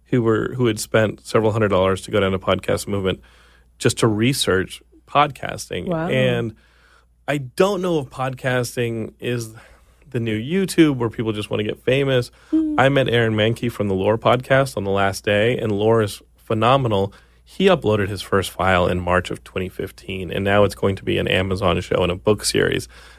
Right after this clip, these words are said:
Speaker 1: I could not be happier for the guy because he was very s-, cool and very nice in person, and Lore is a phenomenal podcast.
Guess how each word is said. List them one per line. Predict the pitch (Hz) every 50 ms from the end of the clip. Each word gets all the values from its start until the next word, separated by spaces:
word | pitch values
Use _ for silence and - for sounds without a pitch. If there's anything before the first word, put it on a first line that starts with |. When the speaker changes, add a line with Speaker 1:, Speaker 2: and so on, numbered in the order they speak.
| - -
Speaker 1:
I | - 120
could | 120 - 147 127
not | 117 107 98
be | 107 95
happier | - 143 160 151 - 117 107
for | 110
the | 104 101
guy | 104 104 104 117
because | 117 117 117 107 104 98 98 - _ _ _ _ _ _
he | - 120
was | 113 104 95 98
very | 104 123 120 131 127 117
s-, | 113 - - - - - _
cool | _ - - 110 104 - -
and | 101
very | 101 110 110 110
nice | 107 101 101 101 - -
in | 104 95
person, | - - 180 175 - - 113 110 110 - _ _ _ _ _ _ _ _ _ _ -
and | 123 120 117 113 110 98 _ _
Lore | - 113 110 110 110 110
is | 104 107
a | 101
phenomenal | 90 - 110 104 98 92 92 95 95 92 90
podcast. | - - 123 131 131 127 - 107 95 95 98 -